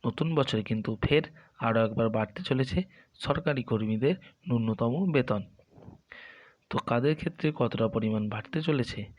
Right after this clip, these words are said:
কোন দপ্তরের সরকারি কর্মচারী বা কোন বিভাগের সরকারি কর্মচারীদের ক্ষেত্রে এই ন্যূনতম বেতন বাড়তে চলেছে,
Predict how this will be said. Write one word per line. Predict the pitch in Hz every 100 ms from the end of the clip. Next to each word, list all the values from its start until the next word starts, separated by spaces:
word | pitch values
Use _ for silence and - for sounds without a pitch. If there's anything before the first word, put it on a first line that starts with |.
| - - - _
কোন | - 147 165
দপ্তরের | 160 156 - 147 151
সরকারি | - 127 120 120
কর্মচারী | 120 127 123 123 123 123 127 - - _
বা | 120
কোন | - 131 131 131
বিভাগের | 131 139 147 143
সরকারি | 120 117 113
কর্মচারীদের | 113 113 113 110 120 123 131
ক্ষেত্রে | 131 127 - 131 127 - - -
এই | 113
ন্যূনতম | 110 107 104 107 104
বেতন | 107 104 107
বাড়তে | 107 107 - 127
চলেছে, | 117 123 -